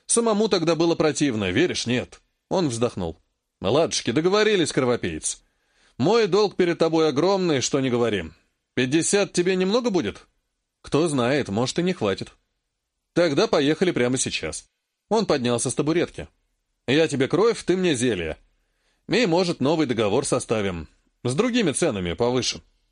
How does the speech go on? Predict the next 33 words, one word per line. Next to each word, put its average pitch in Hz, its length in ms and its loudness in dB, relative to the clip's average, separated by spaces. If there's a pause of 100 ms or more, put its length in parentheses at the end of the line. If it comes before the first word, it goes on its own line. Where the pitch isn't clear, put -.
(880)
Отказываться 226 680 -2
я 175 140 0
сразу 185 280 0
не 165 120 0
стал, 85 520 -4
сказал, 180 420 0
что - 160 -4
подумаю. 101 540 -4 (680)
В - 60 -8
самом 240 340 0
деле, 117 280 0
если 139 300 0
кровь 160 220 0
Зырянова 131 420 0
подойдет, 110 640 0
то 113 180 0
возможен 120 420 0
вариант, 190 440 0
когда 151 280 0
за 147 120 0
ней 120 180 0
придется 120 440 0
обратиться 135 480 -2
еще 113 240 0
не 110 120 0
раз. 156 380 -4 (720)
Стоит 233 360 -2
выяснить, 180 560 0
нет 170 240 0
ли 165 80 2
у 156 80 0
него 151 200 0
брата. 160 440 -2